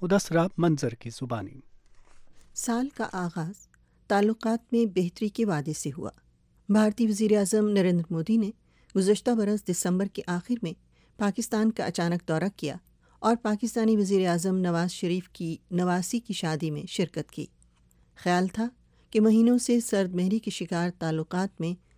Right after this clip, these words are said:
Speaker 2: گرم جوشی پیدا ہوگی، مگر جلد ہی اس کوشش کو دھچکا لگا۔ جولائی میں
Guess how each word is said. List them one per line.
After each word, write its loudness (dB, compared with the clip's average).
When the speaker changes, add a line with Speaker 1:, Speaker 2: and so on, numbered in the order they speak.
Speaker 2:
گرم 2
جوشی 0
پیدا -6
ہوگی، -12
مگر 6
جلد 6
ہی 4
اس -4
کوشش -4
کو -4
دھچکا -4
لگا۔ -10
جولائی 6
میں 2